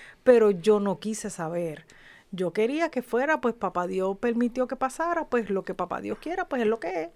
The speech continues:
lo que me toque, me tocó. Y nunca, pero siempre yo hablaba de la nena.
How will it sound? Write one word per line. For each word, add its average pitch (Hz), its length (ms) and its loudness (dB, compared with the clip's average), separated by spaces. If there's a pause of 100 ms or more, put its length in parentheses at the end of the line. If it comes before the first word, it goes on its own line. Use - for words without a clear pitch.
(160)
lo 226 200 -6
que - 80 -10
me 208 140 -8
toque, - 240 -8
me 269 160 -8
tocó. 185 320 -6 (540)
Y 202 520 2
nunca, 247 560 4 (120)
pero 196 280 4
siempre 269 540 0
yo 262 160 2
hablaba 254 560 2 (600)
de 190 200 4
la 175 160 -2
nena. 175 320 -8